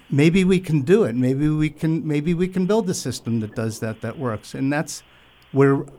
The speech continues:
I so, so fully believe we go. And I've been so vocal for a year and on such an emotional ride over it because I see it. And I see how big it is if we are successful.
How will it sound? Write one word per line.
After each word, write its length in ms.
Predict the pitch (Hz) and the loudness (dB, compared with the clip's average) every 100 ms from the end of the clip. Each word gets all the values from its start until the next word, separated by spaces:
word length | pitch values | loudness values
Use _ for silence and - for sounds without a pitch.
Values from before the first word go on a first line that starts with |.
| - - | -16 -6
I 160 | 139 | -2
so, 300 | 131 - 160 | -2 0 -2
so 320 | 143 - 165 | -2 2 4
fully 360 | 175 - 170 151 | 4 2 2 4
believe 380 | 117 117 131 127 | 2 2 2 2
we 100 | 120 | 0
go. 280 | 113 120 104 | 2 2 0
And 200 | 98 113 | -2 -4
I've 140 | 107 | -4
been 140 | 113 | -4
so 180 | 104 131 | -2 -2
vocal 400 | 135 131 127 120 | 2 0 2 -4
for 220 | - 120 | -4 -6
a 40 | 110 | -4
year 220 | 110 107 | -4 -2
and 180 | 98 95 - - | -4 -8 -12 -10
on 80 | 101 | -4
such 260 | 127 123 | -4 -2
an 80 | 123 | 0
emotional 540 | 120 117 120 - 110 | 0 0 -2 -6 -6
ride 240 | 123 151 147 | -4 -2 -2
over 260 | 120 113 | -2 -4
it 80 | 120 - - - | -6 -8 -18 -10
because 280 | 123 135 127 | -6 -2 0
I 80 | |
see 320 | 117 - 170 147 | -2 0 0 0
it. 120 | - - - - _ - | -4 -20 -20 -20 _ -4
And 80 | |
I 60 | 110 | -4
see 240 | 110 147 | -2 0
how 140 | 143 131 | 2 4
big 240 | 135 131 | 2 2
it 120 | 131 | 2
is 240 | 135 131 123 | 4 2 0
if 200 | 131 - | -6 0
we 180 | 127 127 | 4 4
are 160 | 120 | 2
successful. 680 | - 123 - 113 - - - | -2 -8 -4 -6 -6 -14 -20